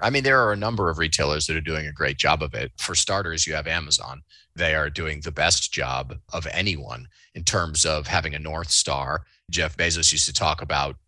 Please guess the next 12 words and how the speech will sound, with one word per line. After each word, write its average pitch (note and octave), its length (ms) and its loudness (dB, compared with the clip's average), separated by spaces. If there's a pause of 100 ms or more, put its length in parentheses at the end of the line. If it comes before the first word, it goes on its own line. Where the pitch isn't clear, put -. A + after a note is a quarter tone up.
the D#2+ 120 -8
importance D#2 540 -4
of C#2+ 220 -8
just - 240 -2
being D2+ 220 -4
relentlessly D#2 680 -2
focused D#2 480 -2
on D2 220 -6 (160)
pleasing D#2 600 -2
c-, - 140 -18 (140)
the - 80 -8
customer. C#2 580 -2